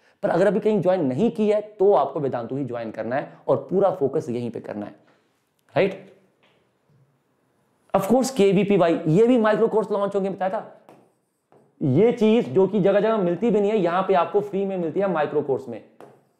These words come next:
क्योंकि केवीपीवाई सबको पता है कि ये नॉर्मल सिलेबस से थोड़ा हटके होता है, तो इसका भी माइक्रो कोर्स चलाया जाता है, free of cost होता है आप सबके लिए।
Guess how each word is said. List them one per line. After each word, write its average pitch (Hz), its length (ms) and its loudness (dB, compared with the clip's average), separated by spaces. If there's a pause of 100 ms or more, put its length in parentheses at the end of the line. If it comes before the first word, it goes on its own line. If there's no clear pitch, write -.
(720)
क्योंकि 214 220 4
केवीपीवाई 190 640 2
सबको 220 280 0
पता 202 240 0
है 208 60 -2
कि 220 80 -2
ये 233 160 4
नॉर्मल 170 640 0
सिलेबस 190 440 -2
से 214 60 -6
थोड़ा 208 280 0
हटके 156 260 -4
होता 123 300 -4
है, 95 140 -10 (500)
तो 214 100 4
इसका 220 220 2
भी 226 140 4
माइक्रो 190 320 2
कोर्स 190 200 0
चलाया 175 220 2
जाता 170 280 0
है, 165 220 -2
free 202 200 -2
of 196 100 2 (140)
cost 165 220 -2
होता 160 180 -2
है 165 60 0
आप 151 160 0
सबके 127 320 -10
लिए। 104 320 -12